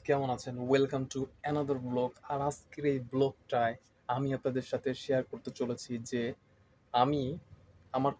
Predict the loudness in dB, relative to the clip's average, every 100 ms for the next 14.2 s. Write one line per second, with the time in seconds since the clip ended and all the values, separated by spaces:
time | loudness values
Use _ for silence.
0 | 0 0 0 -2 -2 -4 -2 -2 -2 -4
1 | -4 -4 -6 _ _ _ _ _ _ _
2 | -2 4 4 2 -2 -2 -2 -2 -2 0
3 | 0 0 0 -2 -2 -6 -4 -4 -6 -4
4 | -4 -2 0 0 0 2 0 0 -4 -4
5 | -8 -6 -6 -4 -2 -2 -4 -8 -8 -10
6 | -10 -14 -18 -18 -2 0 0 -2 -10 -10
7 | -10 -10 -18 _ -20 _ _ _ -2 -2
8 | -2 _ _ -6 0 2 2 0 -2 0
9 | 0 -2 -6 -4 -2 0 0 2 0 0
10 | -2 -4 0 2 2 0 0 0 2 2
11 | 0 -4 0 0 0 -2 -2 -2 -2 0
12 | 0 2 -4 -2 -6 -4 -2 -2 -4 _
13 | _ _ _ -8 -4 0 2 4 6 4
14 | 2